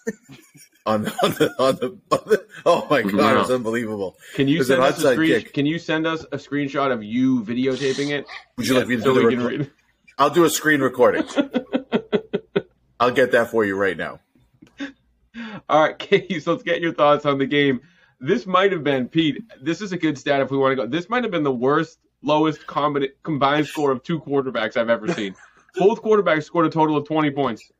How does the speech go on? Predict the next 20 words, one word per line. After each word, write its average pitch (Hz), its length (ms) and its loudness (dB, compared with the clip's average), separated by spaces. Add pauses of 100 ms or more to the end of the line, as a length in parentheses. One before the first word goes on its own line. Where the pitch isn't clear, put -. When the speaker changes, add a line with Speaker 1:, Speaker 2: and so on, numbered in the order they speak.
Speaker 2:
Total 202 500 6
twenty 170 240 0
points, 165 360 0
two 165 180 -6
quarterbacks. 127 560 -6 (580)
Speaker 3:
Wow. 87 340 -18 (1800)
Which 117 180 -2
one 131 140 0
are 131 40 0
we 135 100 -2
on? 131 180 0
We're 113 80 -8
talking 117 200 0
about 110 180 -2
me 113 160 -2
and 104 100 -8
who? 107 120 -8
Who? 151 400 -8
who 180 280 -2
Speaker 2:
No, - 300 2